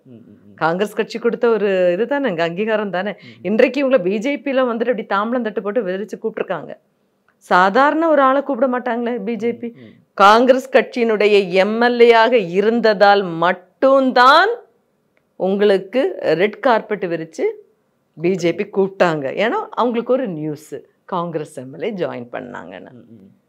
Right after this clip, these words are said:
Speaker 1: ஒரு நியூஸ் தானே அது? அது
Speaker 2: ஆமா, அது ஒரு
Speaker 1: ஏற்படுத்தியா?
Speaker 2: நியூஸ் தான். That is only a news. ரெண்டு நாள் நியூஸ் முடிஞ்சு. இன்னைக்கு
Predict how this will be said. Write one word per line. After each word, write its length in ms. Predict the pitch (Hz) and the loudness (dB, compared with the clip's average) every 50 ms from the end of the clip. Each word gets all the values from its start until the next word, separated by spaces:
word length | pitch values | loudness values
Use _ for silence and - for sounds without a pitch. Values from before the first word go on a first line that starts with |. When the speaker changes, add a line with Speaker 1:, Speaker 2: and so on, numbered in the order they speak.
| _ _ _ _ - | _ _ _ _ -20
Speaker 1:
ஒரு 100 | 143 139 | -18 -14
நியூஸ் 260 | 156 190 220 - - | -12 -12 -12 -12 -12
தானே 180 | - 185 170 | -14 -12 -12
அது? 240 | 135 107 98 120 135 120 | -12 -14 -16 -16 -18 -16
அது 120 | 120 123 | -16 -8
Speaker 2:
ஆமா, 20 | 123 | -2
அது 400 | - 508 523 - 320 370 415 466 | 0 2 4 6 6 8 10 10
ஒரு 120 | 494 480 | 10 10
Speaker 1:
ஏற்படுத்தியா? 60 | 415 | 8
Speaker 2:
நியூஸ் 460 | 349 285 302 330 349 392 415 440 415 - | 6 4 4 4 6 6 4 4 2 2
தான். 380 | - 339 262 185 151 - - _ - | 4 6 6 6 4 0 -4 _ -2
That 40 | 165 | 0
is 220 | 165 165 165 196 175 | 0 0 -2 -6 -4
only 320 | 180 180 190 220 240 262 269 | -2 0 0 0 0 -2 0
a 100 | 277 269 | 0 0
news. 420 | 226 190 196 196 175 165 - - _ _ _ _ | 0 0 -2 -2 -2 -4 -8 -12 _ _ _ _
ரெண்டு 260 | - 190 202 208 190 208 | -6 -4 -4 -2 -2 0
நாள் 260 | 220 240 285 294 226 | 0 2 2 2 2
நியூஸ் 300 | 202 208 214 208 208 185 | 2 2 0 -2 -2 -4
முடிஞ்சு. 580 | 180 196 208 262 254 - 214 143 - - _ _ _ _ _ _ _ | -2 -2 -2 -2 -2 -2 -2 -4 -4 -6 _ _ _ _ _ _ _
இன்னைக்கு 680 | - 180 202 220 226 240 233 254 254 320 370 370 - _ | -10 -6 -2 -2 -2 -2 -2 -4 -6 -6 -8 -10 -16 _